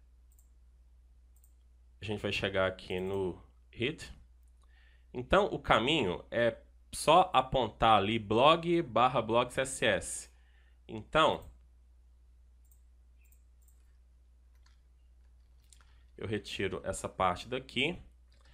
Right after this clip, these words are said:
acrescento blog C S S, ele vai me devolver o C S S. Eu vou colocar direto,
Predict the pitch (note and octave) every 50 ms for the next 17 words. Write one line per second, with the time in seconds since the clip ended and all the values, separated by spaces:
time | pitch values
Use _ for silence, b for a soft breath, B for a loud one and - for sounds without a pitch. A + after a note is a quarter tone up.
0 | b b b b b b b b - - - - G#2+ G2+ - - - G#2 G#2 -
1 | - A2+ G#2 G2 G#2+ A#2 B2 B2 G2+ F#2 F#2 F2+ E2+ E2 - - - - - -
2 | - - - - - G2+ G2+ - - - C#3 A#2+ B2+ C3 - - - - A2 A2+
3 | A2 G#2+ G#2 G#2+ G#2+ G2+ G#2 G2+ G2 G#2 G2 F#2+ F#2+ G2 F#2+ F#2+ F#2 - - -
4 | - - - A#2 A#2 - - - D3 B2 A#2 C3 C3 - - - - B B B
5 | B B B B B B B E3 D#3+ E3+ E3+ - F3+ F3 E3+ F3 - E3+ F3 -
6 | - - A#2+ C#3+ D#3+ D3 C3 C#3+ E3 F3 D#3 - - - G#2+ F#2 E2 -